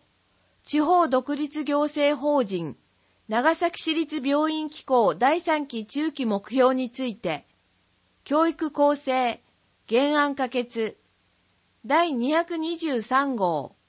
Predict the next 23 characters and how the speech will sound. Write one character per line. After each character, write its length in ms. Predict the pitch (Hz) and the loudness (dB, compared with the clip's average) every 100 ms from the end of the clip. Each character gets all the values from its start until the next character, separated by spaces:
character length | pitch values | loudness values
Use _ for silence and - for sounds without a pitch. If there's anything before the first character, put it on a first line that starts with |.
| _ _ _ _ _ _ - | _ _ _ _ _ _ -8
指 200 | 262 254 | -4 0
導 220 | 339 370 | 2 4
路 100 | 359 | 2
線 280 | 381 339 285 | 0 -2 0
の 120 | 214 | 0
認 240 | 190 226 277 | 0 -2 -2
定 240 | 302 302 | -2 -2
に 160 | 294 285 | -2 -4
つ 140 | 294 | -6
い 120 | 277 | -6
て。 300 | - 165 143 _ _ _ _ _ _ | -4 -6 -6 _ _ _ _ _ _
認 220 | 190 269 277 | -2 -2 0
定 280 | 277 262 | 2 2
一 220 | 240 240 262 | 2 -4 -10
件。 440 | - 202 160 - _ _ _ _ _ _ | -6 -4 -4 -8 _ _ _ _ _ _
建 220 | 226 294 | -2 -2
設 260 | 330 339 - | -2 -4 -6
水 300 | - 277 262 | -6 -4 0
道。 400 | 254 247 233 - _ _ _ _ _ _ | 4 4 2 -2 _ _ _ _ _ _
原 280 | 214 277 302 | 2 4 4
案 200 | 285 277 | 2 2
可 140 | 269 247 | -2 -2
決。 480 | 262 - 226 202 | -4 -4 -4 -6